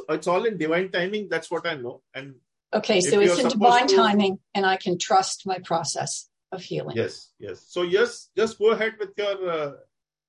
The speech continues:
Speaker 1: uh, with your, uh, whatever guidance you're getting. Go ahead
Speaker 2: Okay.
Speaker 1: with that.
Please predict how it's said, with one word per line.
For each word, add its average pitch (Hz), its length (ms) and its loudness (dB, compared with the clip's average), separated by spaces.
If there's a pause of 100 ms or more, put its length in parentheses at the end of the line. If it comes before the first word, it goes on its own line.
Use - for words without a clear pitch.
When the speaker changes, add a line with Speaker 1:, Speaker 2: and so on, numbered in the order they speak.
(120)
Speaker 1:
uh, 123 220 -2
with 143 160 -4
your, 170 140 2 (240)
uh, 131 240 0
whatever 143 380 -6
guidance 147 380 -2
you're 160 120 0
getting. 113 360 -6 (320)
Go 208 100 2
ahead 226 120 4
Speaker 2:
Okay. 226 200 -2
Speaker 1:
with - 100 -14
that. 82 140 -12